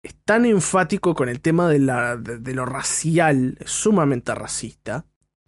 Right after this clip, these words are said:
habla con una soltura sumamente... casi como que habla por experiencia propia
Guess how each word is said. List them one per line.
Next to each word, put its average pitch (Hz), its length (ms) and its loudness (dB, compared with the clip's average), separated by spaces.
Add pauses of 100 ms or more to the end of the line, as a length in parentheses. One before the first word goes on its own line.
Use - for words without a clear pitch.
(120)
habla 247 420 4
con 190 200 4
una 240 180 2
soltura 214 560 0
sumamente... 175 1800 2 (400)
casi 240 300 2
como 175 320 2
que 170 120 2
habla 233 260 4
por 190 180 2
experiencia 180 680 2
propia 170 560 2